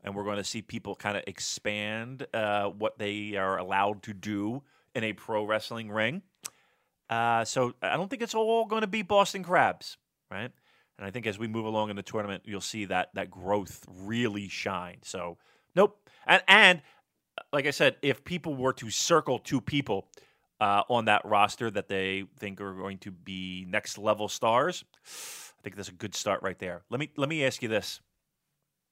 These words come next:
Henare, again, Finley, uh, do you think, do, do you think there are people that are looking in the rear view mirror like, "Oh, shit,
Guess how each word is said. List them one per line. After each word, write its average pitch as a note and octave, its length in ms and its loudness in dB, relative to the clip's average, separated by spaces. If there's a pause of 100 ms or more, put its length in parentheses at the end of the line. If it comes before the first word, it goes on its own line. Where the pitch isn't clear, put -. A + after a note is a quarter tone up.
(1300)
Henare, A#2+ 460 8 (1600)
again, F#2 300 -8 (100)
Finley, A#2+ 580 0 (1500)
uh, F#2+ 1000 0 (1080)
do C#3 60 -14
you D3+ 40 -12
think, F#3 180 -10 (120)
do, E3 100 -2
do F3+ 280 -6
you A#3 60 -4
think D#4 160 -6
there B3 80 -4
are G#3 140 -10
people G#3 260 -4
that D3+ 220 2
are C#3 80 0
looking D3 240 -4
in C#3 80 -4
the C#3 80 -4
rear C3+ 240 -2
view C#3 240 -2
mirror C#3 320 -2
like, G#2+ 340 2
"Oh, G2+ 400 -4
shit, - 600 -6